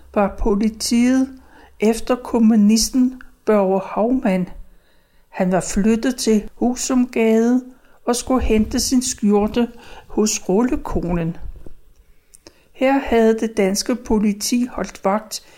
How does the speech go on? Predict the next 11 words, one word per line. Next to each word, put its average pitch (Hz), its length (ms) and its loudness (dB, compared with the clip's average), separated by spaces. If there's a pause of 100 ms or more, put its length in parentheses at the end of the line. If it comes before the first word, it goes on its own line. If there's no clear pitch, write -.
(160)
i 202 220 0
elleve 247 460 2 (120)
dage. 185 520 0 (920)
Men 160 160 -4
det 170 160 0
lykkedes 233 440 2
for 226 120 4
rullekonen 247 1000 0 (180)
at 185 220 -2
advare 220 520 2
ham, 214 380 0